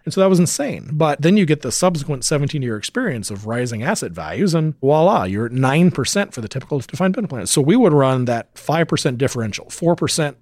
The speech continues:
our return assumption versus what was a nine, and we take that five percent difference and run it through the P and L,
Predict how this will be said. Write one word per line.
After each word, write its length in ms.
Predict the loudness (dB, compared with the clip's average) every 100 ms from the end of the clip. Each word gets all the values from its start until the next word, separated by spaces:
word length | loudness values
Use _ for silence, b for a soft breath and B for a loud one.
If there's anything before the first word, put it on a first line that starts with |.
| 0
our 120 | 2
return 300 | 4 4 2
assumption 400 | 2 0 0 0
versus 320 | -2 -2 -2
what 140 | -2 -2
was 180 | -4 -4
a 60 |
nine, 480 | 0 2 4 2 0 b b b b b b b
and 140 | 0
we 80 | 2
take 160 | 2 0
that 180 | -2
five 240 | -2 -2 0
percent 280 | 0 0 -2
difference 320 | -4 -4 -6
and 180 | -2 0
run 140 | 0
it 100 | -2
through 160 | -4 -2
the 80 |
P 160 | 0 0
and 100 | 0
L, 240 | -2 -6